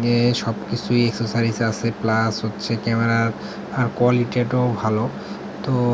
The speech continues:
এই যে দেখেন ক্যামেরাটা on করলাম, on করার পরে অন্য ক্যামেরা তারপরও কতটা ক্লিয়ার দেখেন, ক্যামেরার উপর ক্যামেরা ভিডিও করা হচ্ছে,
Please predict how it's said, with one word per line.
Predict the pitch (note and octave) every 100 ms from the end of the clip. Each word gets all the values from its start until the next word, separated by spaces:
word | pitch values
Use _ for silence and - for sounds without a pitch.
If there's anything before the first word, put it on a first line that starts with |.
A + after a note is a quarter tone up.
| A#2
এই | A#2+
যে | A#2+
দেখেন | B2 A2+ B2 C3
ক্যামেরাটা | B2+ A#2+ A#2
on | A#2 A#2+ A#2
করলাম, | A#2+ A#2 A2 B2+ A2+
on | A#2 A#2+
করার | A#2+ A#2
পরে | A2+ A#2 A#2 A#2+ A#2+ A#2 - - - - -
অন্য | C3 C3+ C#3
ক্যামেরা | C3+ C3+ C#3
তারপরও | C3+ C3 B2+ C3+
কতটা | C3 B2 - B2
ক্লিয়ার | A#2 - A#2 A2+ A2
দেখেন, | A2 G#2+ G#2+
ক্যামেরার | - B2 B2+ B2+
উপর | B2 B2
ক্যামেরা | B2 A#2+ A#2+ A#2+
ভিডিও | A#2 A#2 B2+
করা | B2 B2
হচ্ছে, | A#2+ - - D3+